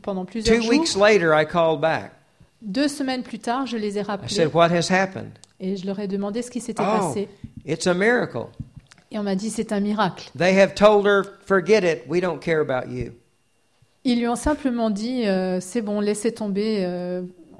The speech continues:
Speaker 1: on, on, on n'a pas, on se préoccupe, préoccupe plus de vous. »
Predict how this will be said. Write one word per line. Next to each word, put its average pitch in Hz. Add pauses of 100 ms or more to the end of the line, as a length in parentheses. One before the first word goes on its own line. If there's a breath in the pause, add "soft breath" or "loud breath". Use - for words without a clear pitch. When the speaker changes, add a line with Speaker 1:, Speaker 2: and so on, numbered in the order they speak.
(360)
Speaker 1:
on, 190
on, 180
on 180
n'a 175
pas, 185
on 180
se 180
préoccupe, 226 (140)
préoccupe 254
plus 220
de 190
vous. » 190